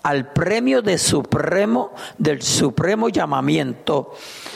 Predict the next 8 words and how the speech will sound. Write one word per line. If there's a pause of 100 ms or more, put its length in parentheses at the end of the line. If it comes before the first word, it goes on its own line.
de
Dios
en
Cristo
Jesús. (1600)
Y
a
continuación,